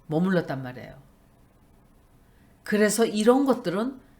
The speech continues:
그 영향력이 아주 오래 간다는 뜻이에요. 그런데 지금 십 년이 지났는데도 후쿠시마의 부작용은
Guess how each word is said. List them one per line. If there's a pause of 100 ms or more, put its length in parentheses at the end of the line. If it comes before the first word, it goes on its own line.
(220)
그
영향력이
아주
오래
간다는
뜻이에요. (1300)
그런데
지금
십
년이
지났는데도
후쿠시마의 (1200)
부작용은